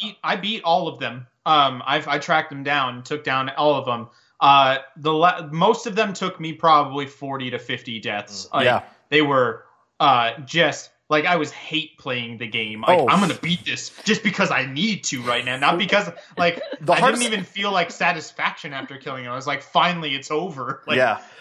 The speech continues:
Speaker 1: uh,
Speaker 3: Uh, seriously,
Speaker 1: but that
Speaker 3: it's,
Speaker 1: was
Speaker 3: it's crazy.
Speaker 1: great, I thought, because it wa-, it's what forced me to look at other parts of the mechanics, like,
Speaker 2: Mm-hmm.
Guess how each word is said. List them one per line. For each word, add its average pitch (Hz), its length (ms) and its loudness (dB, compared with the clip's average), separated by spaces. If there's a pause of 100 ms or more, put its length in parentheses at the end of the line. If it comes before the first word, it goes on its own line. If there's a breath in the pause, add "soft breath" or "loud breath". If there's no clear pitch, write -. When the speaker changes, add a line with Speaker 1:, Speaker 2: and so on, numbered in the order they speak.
Speaker 1:
uh, - 20 -6
Speaker 3:
Uh, 139 400 4
seriously, 180 460 2
Speaker 1:
but 180 60 4
that 226 80 4
Speaker 3:
it's, - 80 0
Speaker 1:
was 208 220 -10 (260)
Speaker 3:
it's 156 180 0
crazy. 156 400 0
Speaker 1:
great, 262 260 0
I 160 120 -2
thought, 147 340 -2
because 160 320 -4
it 170 100 -4
wa-, 170 220 0
it's 165 140 -8
what - 260 -6
forced 226 260 2
me 220 160 -6
to 196 140 0
look 180 260 -2
at 175 240 4
other 151 240 2
parts 160 360 -2
of 151 100 -16
the 170 160 4
mechanics, 165 680 -4
like, 131 200 -2
Speaker 2:
Mm-hmm. - 160 -20